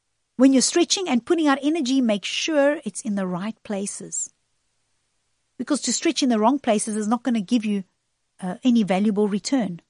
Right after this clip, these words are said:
It's just not worth it. So that's my encouragement to you today. You gotta be consistent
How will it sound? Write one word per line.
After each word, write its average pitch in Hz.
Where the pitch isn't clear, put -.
It's 247
just -
not 262
worth 262
it. -
So 339
that's 349
my 370
encouragement 262
to 269
you 214
today. 175
You 226
gotta 247
be 269
consistent 214